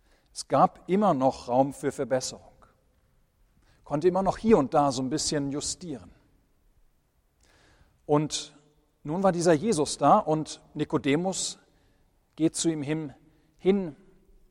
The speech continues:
um zu gucken, was er von ihm tatsächlich noch lernen kann.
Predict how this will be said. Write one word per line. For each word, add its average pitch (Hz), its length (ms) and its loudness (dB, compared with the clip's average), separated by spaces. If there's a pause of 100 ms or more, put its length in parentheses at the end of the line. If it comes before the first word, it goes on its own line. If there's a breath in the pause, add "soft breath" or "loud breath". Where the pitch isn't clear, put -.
(140)
um 131 80 -18
zu - 100 -18
gucken, 170 300 -10
was 147 220 -2
er 143 240 2
von 160 260 -8
ihm 208 320 -2 (380)
tatsächlich 151 360 -10
noch 151 160 -8
lernen 147 400 -6 (240)
kann. 98 220 -20